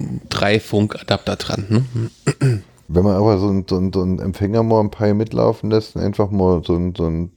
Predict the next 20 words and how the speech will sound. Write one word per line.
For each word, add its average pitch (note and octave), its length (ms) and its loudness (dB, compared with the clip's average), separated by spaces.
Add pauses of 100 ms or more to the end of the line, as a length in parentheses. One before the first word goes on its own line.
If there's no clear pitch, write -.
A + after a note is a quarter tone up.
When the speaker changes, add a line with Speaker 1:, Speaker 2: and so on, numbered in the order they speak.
(160)
Speaker 2:
zehn G#2 280 0
Sekunden, G2+ 680 0
äh, - 60 -4
äh, D#2+ 800 0
äh, C#2 60 -4 (100)
Dump G2 320 0
macht A2+ 300 -4
von F2+ 160 -2
dem, F2+ 160 0
was F#2+ 180 -4
man E2 140 -2
so E2 60 0
empfängt, E2+ 520 -2 (960)
vier - 240 0
dreiunddreißig F#2+ 560 0
ist G2+ 140 -4
schon G2 240 0
ziemlich G2+ 580 -2
überfüllt. F#2 880 0 (720)
Speaker 1:
Ja, A#2 160 0